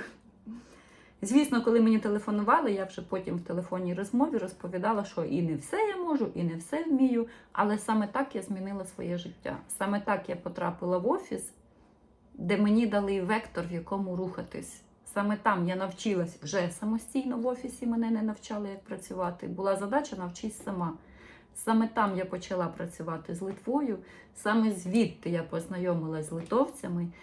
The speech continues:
і саме завдяки цьому я почала мандрувати, їздити,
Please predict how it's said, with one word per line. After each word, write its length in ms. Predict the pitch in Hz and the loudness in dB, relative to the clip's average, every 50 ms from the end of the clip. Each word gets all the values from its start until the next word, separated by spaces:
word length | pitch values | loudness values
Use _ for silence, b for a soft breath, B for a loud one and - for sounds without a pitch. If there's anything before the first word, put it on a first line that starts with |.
| B B B - | B B B -4
і 100 | - 202 | -4 -4
саме 400 | - - - 202 202 196 175 165 | -2 0 0 0 2 2 0 -2
завдяки 680 | 160 - - 202 240 277 320 285 294 269 - - 233 - | -2 0 4 4 6 6 6 2 0 0 -2 -4 -4 -6
цьому 420 | - - 196 185 180 175 165 165 | -4 -4 -4 0 0 0 0 0
я 140 | 156 165 170 | -2 -2 -4
почала 520 | 170 - 175 - - - 170 165 160 160 | -4 -6 -8 -8 -6 -6 -4 -4 -4 -4
мандрувати, 960 | 160 160 160 180 202 202 - - 180 160 170 185 220 254 285 285 - 185 147 - - | -4 -2 -2 0 0 -2 -2 -2 -2 0 2 4 4 2 2 0 -6 -8 -10 -6 -6
їздити, 800 | - 147 151 175 202 240 285 269 233 208 - - - 156 151 - | -6 -4 -2 0 2 4 4 4 2 0 -2 -2 -4 -6 -6 -8